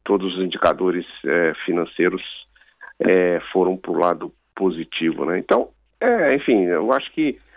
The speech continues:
continua aí um ambiente volátil, é,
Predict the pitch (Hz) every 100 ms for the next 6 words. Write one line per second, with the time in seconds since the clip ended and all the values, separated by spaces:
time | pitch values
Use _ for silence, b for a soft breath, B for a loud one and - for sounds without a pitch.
0 | b - 131 139 123 135 135 110 120 127
1 | 127 123 113 107 110 120 117 117 110 120
2 | - 131 120 - _ 104 98 95 90